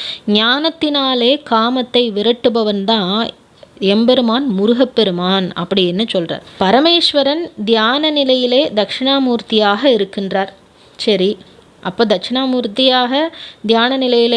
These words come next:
இருக்கிறவரை எழுப்பி அவர் மனதுல ஆசையை விதைத்தால்தான்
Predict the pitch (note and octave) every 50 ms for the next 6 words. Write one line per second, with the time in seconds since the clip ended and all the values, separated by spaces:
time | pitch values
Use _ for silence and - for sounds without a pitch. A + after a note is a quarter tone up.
0 | A3+ A3 G#3+ G#3+ A3 G#3+ - B3+ A#3 A3+ G#3+ A3 A3+ A#3+ A3 F#3 F#3+ G#3+ A3+ A#3+
1 | - - - - G3+ G#3 A3+ B3 B3 - - A3 G#3 A3+ B3+ C4 - _ - -
2 | - - - _ - - A3 A#3 A#3 A#3 A3+ A3+ A#3+ C4+ D4+ D4 D#4 D#4 C#4+ B3
3 | A#3 B3 C4 C4 - D4 C4+ C4+ C4+ B3+ A#3+ A3 A3 G#3+ A#3+ A#3 A#3 - A#3+ A3
4 | G#3 G3 F#3+ A3+ A3+ G3+ F#3 F#3 G#3+ A#3+